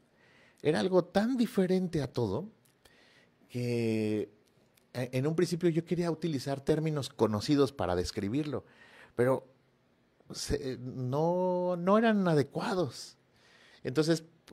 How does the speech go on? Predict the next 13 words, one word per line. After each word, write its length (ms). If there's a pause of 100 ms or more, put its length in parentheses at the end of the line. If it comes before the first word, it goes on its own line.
(100)
hicimos 380
una 140
investigación, 680
se 120
contrató 720
a 160
una, 960 (280)
a 100
una 760
consultoría, 640
a 40
un 80
despacho 640